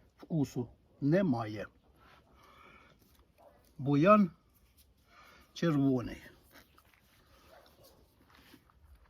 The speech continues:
Ну, і оце те, що схильність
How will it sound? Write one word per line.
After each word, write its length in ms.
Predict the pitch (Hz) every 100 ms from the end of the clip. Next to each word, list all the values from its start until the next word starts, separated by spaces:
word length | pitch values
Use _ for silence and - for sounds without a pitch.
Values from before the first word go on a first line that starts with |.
| - - _ -
Ну, 240 | 196 214 -
і 120 | 160
оце 280 | 151 - 156
те, 200 | 170 151
що 240 | 156 143 - _
схильність 720 | - - 170 156 139 127 -